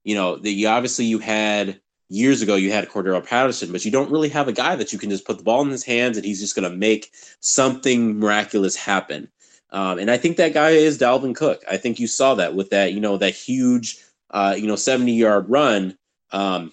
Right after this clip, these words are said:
he has the ability to make the plays that are, that are kinda home run type plays. And, you know, a-, as much as we love Latavius Murray and how consistent he's been and, you know, Rock Thomas and Mike Boone, um, you know, those guys really don't have very much of that home run hitting type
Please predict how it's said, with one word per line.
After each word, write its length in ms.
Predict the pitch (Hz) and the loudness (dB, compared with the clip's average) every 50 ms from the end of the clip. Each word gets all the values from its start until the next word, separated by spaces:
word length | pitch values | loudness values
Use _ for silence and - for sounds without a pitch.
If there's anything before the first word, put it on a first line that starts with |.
| _ _ - | _ _ -4
he 160 | - 120 120 | -2 0 2
has 260 | 123 135 156 175 175 | 2 2 2 2 2
the 120 | 160 151 | 2 0
ability 340 | 156 143 156 165 170 160 143 | 2 4 4 4 6 4 2
to 140 | 143 - 135 | 2 0 -2
make 280 | 117 113 120 127 127 - | 0 2 2 2 0 -2
the 120 | - 139 | -4 -6
plays 500 | - - - 160 175 190 160 117 107 - | -4 -2 -2 0 2 2 2 2 0 0
that 100 | 110 101 | 0 0
are, 260 | 107 107 110 107 - - | 2 2 0 0 -2 -2
that 200 | 104 113 110 110 | -2 0 0 2
are 480 | 110 110 110 110 107 107 101 - - _ _ _ _ _ _ _ _ _ _ _ - | 2 2 2 2 2 2 0 -2 -8 _ _ _ _ _ _ _ _ _ _ _ -4
kinda 220 | - 135 143 147 | -2 2 2 2
home 240 | 135 139 143 151 147 | 4 4 2 4 4
run 160 | 151 156 147 | 4 2 2
type 300 | 147 - 107 95 92 - | 2 0 0 -2 -2 -4
plays. 400 | - 95 78 57 - - - _ _ _ _ _ _ _ _ | -6 -6 -6 -6 -8 -12 -16 _ _ _ _ _ _ _ _
And, 640 | - 107 110 110 110 107 107 107 101 98 95 92 - | 0 2 2 2 2 2 0 0 0 0 -2 -2 -4
you 100 | - 107 | -4 -4
know, 220 | 107 107 95 92 - | -2 -2 -2 -2 -2
a-, 280 | 95 107 104 87 110 | -2 -2 -2 0 0
as 100 | 117 110 | 0 0
much 160 | 120 135 135 | 0 -2 -2
as 80 | 143 131 | -2 -2
we 100 | 127 131 | -2 0
love 200 | 123 127 127 123 | 2 2 2 2
Latavius 420 | 120 104 - 123 117 107 113 104 | 0 -2 -2 -2 0 0 0 -2
Murray 240 | 110 107 110 117 120 | -2 0 0 0 0
and 80 | 113 104 | -2 -2
how 160 | - 107 101 | 0 -2 -2
consistent 420 | 98 - 98 95 113 107 - 117 | -2 -4 -8 -6 -6 -6 -6 -6
he's 200 | 101 117 117 104 | -6 -6 -6 -4
been 280 | 95 110 110 113 120 117 | -2 0 0 2 2 0
and, 200 | 107 92 92 92 | 0 -2 -2 -4
you 160 | 80 92 95 | -4 -4 -4
know, 80 | 95 90 | -2 -2
Rock 240 | 92 95 98 - - | -2 -2 -2 -4 -6
Thomas 320 | - 104 104 110 110 113 | -8 -6 -4 -4 -4 -4
and 80 | 104 95 | -4 -4
Mike 180 | 98 92 80 | -4 -4 -4
Boone, 400 | - 101 107 113 120 127 139 143 _ _ _ _ _ _ _ _ _ _ - | -2 0 0 0 0 -2 -6 -12 _ _ _ _ _ _ _ _ _ _ -6
um, 580 | - 101 95 92 90 87 85 82 80 80 82 - | -4 -2 0 0 0 -2 -2 -4 -6 -10 -12 -8
you 100 | - 113 | -4 -2
know, 120 | 110 110 104 | 0 0 2
those 280 | 95 113 120 127 123 | 4 4 4 4 2
guys 380 | - 131 123 131 131 131 - - | 2 2 2 4 2 2 0 -2
really 500 | 107 101 107 120 135 135 143 147 151 147 | -6 -4 -2 0 0 4 4 4 4 4
don't 260 | 123 135 127 131 123 | 2 0 0 -2 -4
have 300 | - - 120 123 123 104 | -6 -4 -2 0 0 0
very 160 | 98 117 113 | 2 2 2
much 240 | 110 110 113 113 - | 2 2 0 -2 -2
of 80 | 117 95 | -4 -2
that 160 | 110 107 101 | -2 -2 -2
home 340 | - - - 117 117 117 113 | -2 -4 -2 -2 0 0 2
run 160 | 117 117 113 | 0 0 0
hitting 380 | 107 104 110 110 113 107 104 95 | 0 0 0 0 0 0 -2 -6
type 380 | - - 107 117 117 - - | -6 -2 -2 -2 -2 -2 -6